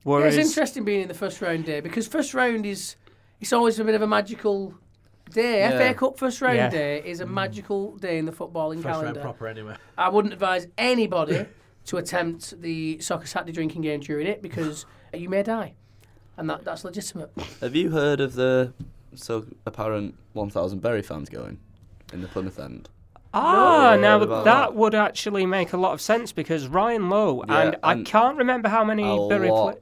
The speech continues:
Speaker 1: pla-
Speaker 3: of
Speaker 1: ye-
Speaker 3: Bury players
Speaker 1: Yes.
Speaker 3: went to Plymouth.
Speaker 2: Yes.
Speaker 1: Mm.
Speaker 3: So there was a rumour that Bury were gonna bring a thousand fans.
Speaker 1: Well, if
Speaker 3: I'm
Speaker 1: Bury
Speaker 3: not
Speaker 1: wanna
Speaker 3: sure.
Speaker 1: do that, fair play to
Speaker 2: Hey,
Speaker 1: them.
Speaker 2: yeah,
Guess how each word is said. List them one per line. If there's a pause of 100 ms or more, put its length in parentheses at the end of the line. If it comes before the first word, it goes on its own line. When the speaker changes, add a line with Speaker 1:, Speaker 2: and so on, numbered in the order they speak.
(100)
Speaker 1:
pla-
Speaker 3:
of
Speaker 1:
ye-
Speaker 3:
Bury
players (140)
Speaker 1:
Yes.
Speaker 3:
went
to
Plymouth.
Speaker 2:
Yes.
Speaker 1:
Mm. (300)
Speaker 3:
So
there
was
a
rumour
that
Bury
were
gonna
bring
a
thousand
fans.
Speaker 1:
Well,
if
Speaker 3:
I'm
Speaker 1:
Bury
Speaker 3:
not
Speaker 1:
wanna
Speaker 3:
sure.
Speaker 1:
do
that, (180)
fair
play
to
Speaker 2:
Hey,
Speaker 1:
them.
Speaker 2:
yeah,